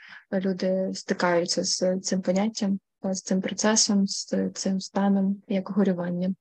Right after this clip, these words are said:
Зазирнути трошки глибше. Та як з психоаналітичної, як з, е, психологічної точки зору відбувається цей процес, яка механіка,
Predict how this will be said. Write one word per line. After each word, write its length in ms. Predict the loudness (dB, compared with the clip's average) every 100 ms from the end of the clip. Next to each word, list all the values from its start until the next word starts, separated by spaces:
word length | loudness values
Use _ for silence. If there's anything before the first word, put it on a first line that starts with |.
| _ _ _ _ _ _ _ 0
Зазирнути 600 | 4 6 6 6 2 0
трошки 340 | 0 -2 -2
глибше. 520 | 0 -2 -2 -6 -6 -8 _ _
Та 160 | -4 0
як 260 | 0 0
з 300 | -6 -4 -4
психоаналітичної, 960 | -4 -4 -2 2 2 2 0 0 0 2
як 200 | 0 -4
з, 220 | -12 -10 -6
е, 120 | -6
психологічної 800 | -4 -6 0 2 2 2 2 2
точки 300 | 2 0 0
зору 280 | 2 2 2
відбувається 580 | 0 0 2 0 -2 -4
цей 140 | -4
процес, 440 | -4 -4 -2 -2
яка 180 | -2 -2
механіка, 680 | -2 -2 0 0 0 -4 -4